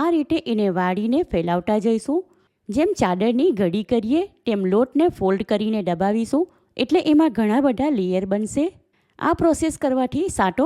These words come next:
લોટમાં મિક્સ થશે અને સાથે લોટમાં ઘણા બધા પડ બનશે. ખાજા બનાવવા માટે લોટ રેડી છે. હવે એના એક ખૂણા પરથી થોડો થોડો લોટ હાથમાં લઈશું. એની સાઈડની કિનારી અંદરની તરફ વાળીને એમાંથી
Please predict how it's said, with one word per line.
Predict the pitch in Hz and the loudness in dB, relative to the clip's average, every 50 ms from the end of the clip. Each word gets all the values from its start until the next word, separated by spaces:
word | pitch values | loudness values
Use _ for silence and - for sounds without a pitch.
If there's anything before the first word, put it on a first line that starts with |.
| 359 247 | 2 2
લોટમાં | 214 190 - - 214 247 320 339 247 | 2 0 -2 -2 -2 -2 0 0 0
મિક્સ | 202 190 185 - - | -2 -2 -4 -6 -6
થશે | - 240 247 214 - - 302 359 - _ _ _ _ _ _ - | -2 -2 -2 0 0 0 0 0 -2 _ _ _ _ _ _ -4
અને | - 269 359 403 | 0 2 2 2
સાથે | - - 294 262 262 - 285 330 | 2 0 0 0 0 0 0 2
લોટમાં | 269 226 214 214 - 226 240 302 285 | 2 2 2 0 -2 -4 -2 -2 -2
ઘણા | 190 214 220 247 302 339 262 | -2 -2 -2 0 0 0 0
બધા | 254 220 240 269 302 - - | 0 0 0 -2 -2 -2 -2
પડ | - 175 180 185 185 | -2 -2 -2 -2 -2
બનશે. | 190 202 214 208 - - 269 330 381 - _ _ _ _ _ _ _ _ _ - | -2 -2 -4 -4 -4 -2 -4 -4 -4 -8 _ _ _ _ _ _ _ _ _ -6
ખાજા | 214 208 208 196 294 349 311 | -2 -2 -2 0 0 0 2
બનાવવા | 330 294 311 311 302 320 302 285 | 2 0 2 0 0 0 0 0
માટે | 294 269 - 320 349 247 196 | 0 -2 -2 -2 -2 0 2
લોટ | 202 254 302 - 196 | 0 0 0 -2 -4
રેડી | 175 175 175 170 196 214 214 - | -2 -2 -2 -2 -2 -4 -4 -4
છે. | - 269 330 403 _ _ _ _ _ _ _ _ - | -2 -4 -4 -4 _ _ _ _ _ _ _ _ 0
હવે | 262 294 370 427 - | 0 2 2 0 0
એના | 320 311 294 320 311 - | 0 0 0 0 -2 -4
એક | 269 277 - - | -6 -8 -8 -8
ખૂણા | - - 208 208 214 226 226 - | -4 -2 0 0 0 0 0 0
પરથી | 247 240 - - 285 415 392 | 0 0 0 -2 -4 -4 -4
થોડો | - 240 214 269 359 | -4 -2 0 0 0
થોડો | - 302 262 285 269 220 | 0 0 2 2 2 2
લોટ | 226 247 349 - 202 | 2 0 0 -2 -4
હાથમાં | 190 160 - - - 196 214 214 | -6 -6 -6 -4 -2 -2 0 0
લઈશું. | 220 220 226 - - 294 392 - _ _ _ _ _ _ _ - | 0 -2 -2 -2 -2 -4 -4 -4 _ _ _ _ _ _ _ -6
એની | - 202 202 196 185 - | -4 -2 -2 -2 -2 -2
સાઈડની | 202 190 202 254 262 254 285 339 330 330 | -2 -2 0 -2 -2 2 2 0 2 2
કિનારી | 262 240 240 233 233 247 311 480 - - | 0 0 2 2 2 0 0 -2 -2 -2
અંદરની | 190 202 196 240 302 320 370 359 - | -2 0 0 0 2 2 2 2 2
તરફ | 285 233 247 247 - - 185 | 2 0 0 0 -2 0 0
વાળીને | 190 190 190 196 214 226 269 330 - - 208 202 | 0 0 0 -2 -2 -2 -2 -2 -2 -4 -4 -4
એમાંથી | 202 208 202 - - 240 | -2 -2 -4 -4 -4 -4